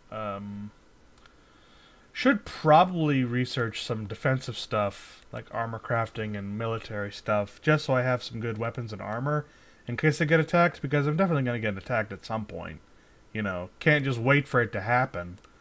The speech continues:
So I think that's what I'm gonna do. I'm gonna do armor, weapons, get at least some kind of new weapon. This gives me machine guns. That might be good for a, a good long while.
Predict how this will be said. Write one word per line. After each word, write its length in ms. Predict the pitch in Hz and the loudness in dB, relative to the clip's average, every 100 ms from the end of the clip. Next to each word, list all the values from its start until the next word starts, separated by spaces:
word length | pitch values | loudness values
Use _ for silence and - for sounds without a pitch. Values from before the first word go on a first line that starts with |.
| - _ _ - | -20 _ _ -10
So 320 | - 117 117 | -4 -2 0
I 60 | |
think 120 | 127 170 | 0 0
that's 140 | 160 | 2
what 80 | 139 | 0
I'm 80 | 127 | 2
gonna 100 | 113 | 0
do. 60 | |
I'm 60 | 98 | -2
gonna 120 | 131 | -2
do 140 | 120 | -4
armor, 500 | 120 143 170 170 170 - - - - | 2 4 6 6 2 0 -20 -20 4
weapons, 680 | 139 147 160 160 156 151 - - - 120 | 6 6 6 6 4 -2 -6 -20 -8 6
get 320 | 156 160 - _ _ _ | 10 10 8 _ _ _
at 140 | 127 123 | -4 0
least 180 | 156 | 0
some 180 | - 151 | 2 0
kind 220 | 151 117 | 0 -4
of 80 | 110 | -2
new 140 | 107 104 | 0 0
weapon. 480 | 107 104 113 113 | -2 -2 -8 -6
This 180 | 120 135 | -4 -4
gives 220 | - 110 | -2 -4
me 80 | 104 | -2
machine 380 | 104 101 123 113 | -4 -4 -4 -4
guns. 260 | 101 101 104 | -4 -6 -4
That 160 | 117 | -6
might 160 | 107 98 | -6 -10
be 60 | |
good 180 | 101 113 | -8 -8
for 180 | - 95 | -8 -10
a, 60 | 92 - - - | -10 -14 -20 -12
a 80 | 104 | -12
good 200 | 101 98 | -10 -8
long 220 | 95 95 | -8 -8
while. 460 | 95 92 92 92 | -6 -4 -4 -6